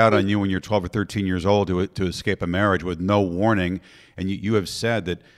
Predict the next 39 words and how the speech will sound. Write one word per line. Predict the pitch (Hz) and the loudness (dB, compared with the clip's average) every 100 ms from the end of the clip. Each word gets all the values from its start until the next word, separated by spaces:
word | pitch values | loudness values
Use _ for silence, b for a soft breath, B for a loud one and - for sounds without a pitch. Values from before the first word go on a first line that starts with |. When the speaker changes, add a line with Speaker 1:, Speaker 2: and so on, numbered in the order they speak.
| b | b
Speaker 1:
she | - 120 | -8 -6
was | 98 92 - _ b | -4 -6 -8 _ b
not | 101 90 | -6 -4
just | - 87 - | -4 -8 -8
your | 87 | -10
mother | 82 87 85 85 | -6 -6 -6 -8
or | 82 | -8
your | 82 | -8
nurturer, | 82 92 - 90 | -6 -6 -6 -10
she | 78 95 | -10 -10
was | 82 85 | -10 -10
your | 78 | -12
teacher | - 110 - 101 92 b b 90 | -8 -8 -6 -6 -8 b b -10
in | 82 | -8
many | 85 85 | -6 -6
things. | - 110 92 | -6 -6 -6
She | - | -6
was | 95 | -6
Speaker 2:
Yeah. | 87 101 | -4 -6
Speaker 1:
e-, | - | -8
she | - | -6
was | 104 - | -6 -4
everything | 98 127 120 90 | -4 -4 -4 -6
to | 82 92 | -6 -4
you. | 90 80 - | -4 -6 -8
And | 87 90 | -8 -4
one | 98 | -4
day | 95 95 - - | -2 -2 -4 -12
she's | 104 92 | -10 -10
gone | 82 104 120 85 - _ _ - | -4 0 0 -2 -12 _ _ -12
and | 90 | -6
you | 95 | -4
don't | 95 | -4
see | - 104 | -6 -6
her | 98 | -6
for | - 87 | -6 -8
years | 82 110 113 78 | -4 -4 -4 -6
after | 78 - 87 | -12 -14 -16
that. | 76 | -18